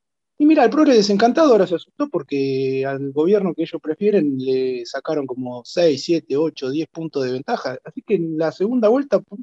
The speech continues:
muy probablemente te abandone, compañere. Este, pero más allá de este tipo de lucubraciones, yo digo, no sé si no es momento de agarrar y decir, porque están diciendo que sacamos un gran balance positivo,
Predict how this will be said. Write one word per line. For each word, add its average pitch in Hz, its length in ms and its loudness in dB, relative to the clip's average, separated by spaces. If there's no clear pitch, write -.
muy 277 120 2
probablemente 262 480 2
te 160 100 -4
abandone, 160 520 -2
compañere. 156 640 -2
Este, 160 1080 2
pero 185 140 -2
más 269 240 -2
allá 262 280 0
de 214 120 0
este 202 240 -8
tipo 190 420 -6
de 160 140 -4
lucubraciones, 175 920 -2
yo 220 140 -2
digo, 214 380 0
no 214 140 -6
sé 262 180 -10
si - 200 -8
no 233 160 0
es 254 80 0
momento 226 480 0
de 175 100 2
agarrar 190 300 2
y 220 100 -2
decir, 196 260 -4
porque 196 160 -2
están 277 340 0
diciendo 233 480 -8
que 233 140 -12
sacamos 240 600 -4
un 240 140 -2
gran 247 200 4
balance 208 460 2
positivo, 190 680 -4